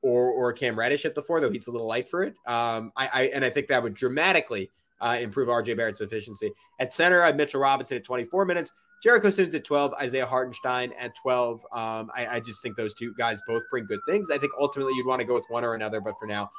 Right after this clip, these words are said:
I don't mind the three-man rotation at center. Uh, Alex, I wanna get more into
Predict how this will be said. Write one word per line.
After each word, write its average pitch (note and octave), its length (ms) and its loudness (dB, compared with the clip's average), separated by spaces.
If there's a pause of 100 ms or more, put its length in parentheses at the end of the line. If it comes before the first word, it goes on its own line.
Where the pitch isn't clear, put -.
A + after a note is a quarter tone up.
(200)
I D3+ 80 6
don't D#3 80 6
mind C#3 160 4
the B2 60 2
three-man A#2+ 360 -2
rotation G#2+ 440 -4
at G2 100 -8
center. G2+ 340 -6 (220)
Uh, A#2+ 300 2
Alex, C#3+ 260 2
I D#3+ 40 2
wanna F3 140 4
get E3 140 2
more D3+ 180 4
into C3+ 520 2